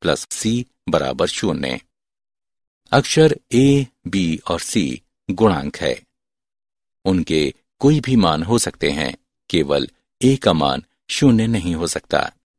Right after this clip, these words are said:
अक्षर एक्स चर या अज्ञात है। आइए एक उदाहरण लें। दो एक्स वर्ग प्लस पाँच एक्स प्लस तीन बराबर शून्य। उपरोक्त समीकरण में ए बराबर दो,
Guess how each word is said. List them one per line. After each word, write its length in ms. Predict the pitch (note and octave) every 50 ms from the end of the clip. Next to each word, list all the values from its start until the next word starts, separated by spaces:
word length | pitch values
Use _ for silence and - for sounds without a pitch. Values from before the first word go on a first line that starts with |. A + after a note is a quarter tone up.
| _ _ _ _ _ _ _ _ _ _ _ _ _ _ -
अक्षर 460 | - B2+ - - - D3+ C#3+ C#3 - - - A2
एक्स 340 | G2+ E2+ - - - - - _ _ _ _ -
चर 220 | - C3+ C3+ C3+ B2 G2+ -
या 100 | E2 -
अज्ञात 520 | - - - - - - D#2 C2 - -
है। 220 | - - C#2+ - - _ _ _ _ _ _ _ _ _ _ _ _ _ _ _ _ _ _ _ _ _ -
आइए 380 | D2+ C#2+ C#2 D#2+ F2+ A2+ B2 - _ _ _ -
एक 300 | F2 E2 C#2 B1+ - -
उदाहरण 540 | - - G#2+ - - - F2 D#2+ D#2 D2 D2 C#2
लें। 180 | D2 C#2 A#1 - - _ _ _ _ _ _ _ _ _ _ _ _ _ _ _ _ _ _ _ _ _ _ _
दो 320 | - G2+ C3+ D#3 D#3+ C#3+ - -
एक्स 240 | A#2+ C3 - - -
वर्ग 320 | G2 F#2+ F#2+ F2 - - D#2 C2+ - _ _ _ _
प्लस 240 | - E2+ D2 C#2+ -
पाँच 360 | - - F#2+ A2 B2+ - -
एक्स 300 | F#2+ D#2 D2 - - - - _ _ _
प्लस 260 | - F2 D2 - - - -
तीन 280 | A2+ A#2 B2+ B2+ C3 - _ _ _ -
बराबर 340 | - - D2 B1+ C2 - E2
शून्य। 500 | - - - - D2 C#2 C2 C2+ - - _ _ _ _ _ _ _ _ _ _ _ _ _ _ _ _ _ _ _ _ _ -
उपरोक्त 440 | E2+ - - F2 D#2+ - _ -
समीकरण 580 | - - - E2 D#2 D2 - - G2 G#2+ C3 C3+
में 240 | A2+ E2 C#2+ C2+ - - _ _ _ _ _ _ _ _ _ _ _ _ _ _ _
ए 160 | - C3+ D3
बराबर 460 | C3 - C3+ C3 B2+ A#2+ - A#2 G2 - -
दो, 300 | G2 D#2+ C2 C2 -